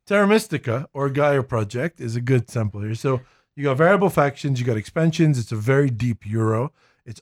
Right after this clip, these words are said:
always engaging depending on the combination of races. So if you're playing, uh, against dwarves, you gotta work together to make sure they don't get the largest territory 'cause they can just skip through tiles, right?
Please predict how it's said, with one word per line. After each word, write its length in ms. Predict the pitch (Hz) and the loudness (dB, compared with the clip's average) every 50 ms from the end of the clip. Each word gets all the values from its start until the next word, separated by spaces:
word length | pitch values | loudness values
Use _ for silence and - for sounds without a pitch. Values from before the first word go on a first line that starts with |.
| _ | _
always 380 | - 135 139 143 151 156 147 139 | -2 0 2 4 4 2 2 2
engaging 640 | 139 131 123 120 113 113 110 107 117 120 135 143 | 0 0 0 0 0 0 -2 -2 -2 0 0 0
depending 360 | 123 120 - - 127 123 120 | 0 -2 -2 0 0 2 2
on 60 | 117 113 | 2 2
the 60 | 110 | 0
combination 580 | - 117 110 110 113 107 113 110 101 - 113 | 0 0 0 0 0 0 0 0 -2 -2 -4
of 140 | 104 98 92 | -4 -4 -4
races. 500 | 98 101 95 92 - - - 85 87 92 - | -4 -6 -6 -8 -10 -14 -18 -18 -18 -18 -14
So 300 | - - 107 101 95 - _ _ _ _ _ _ | -12 -12 -10 -10 -10 -12 _ _ _ _ _ _
if 200 | _ 113 107 - | _ -20 -14 -6
you're 120 | 135 131 127 | -4 -4 -4
playing, 680 | 127 - 147 139 135 135 131 131 127 127 123 117 - - _ _ _ _ _ | -2 -2 -2 0 0 2 2 2 2 2 2 0 -2 -6 _ _ _ _ _
uh, 240 | - 117 117 113 120 135 | -6 -2 -2 0 0 -2
against 500 | 123 123 120 139 127 123 117 - - 104 | -2 0 2 4 4 4 2 0 -4 -4
dwarves, 600 | 117 135 143 160 151 127 113 107 107 107 - - - _ _ _ _ | 0 2 4 6 6 6 4 2 0 -2 -6 -10 -14 _ _ _ _
you 80 | - 131 | -8 0
gotta 220 | 147 165 160 156 147 | 2 4 4 6 6
work 280 | 135 147 156 147 - | 6 4 4 2 0
together 340 | - 139 127 147 143 143 135 | -6 -4 -2 0 0 0 0
to 140 | - - 131 | -2 -2 -2
make 160 | 135 135 120 | -2 -2 0
sure 120 | - 139 | 0 0
they 100 | 127 120 | 0 2
don't 200 | 117 131 131 131 | 2 2 2 2
get 220 | 120 123 120 113 - | 2 0 -2 -2 -4
the 80 | 131 | -6
largest 480 | 120 123 127 123 120 117 113 113 - - | -2 0 2 2 2 0 -2 -6 -6 -4
territory 320 | 151 139 131 - 131 123 120 | -4 -4 -2 -2 -4 -4 -4
'cause 140 | - 123 113 | -4 -6 -4
they 120 | 135 135 | -4 -4
can 120 | 123 127 123 | -4 -4 -2
just 200 | 120 120 107 - | -2 -2 -2 -4
skip 320 | - - - 135 107 - _ | -6 -8 -8 -10 -10 -10 _
through 180 | 120 120 110 | -12 -12 -12
tiles, 540 | 98 - 120 123 117 101 90 - _ _ _ _ | -10 -10 -8 -8 -8 -10 -12 -16 _ _ _ _
right? 240 | 98 101 113 123 | -20 -18 -18 -20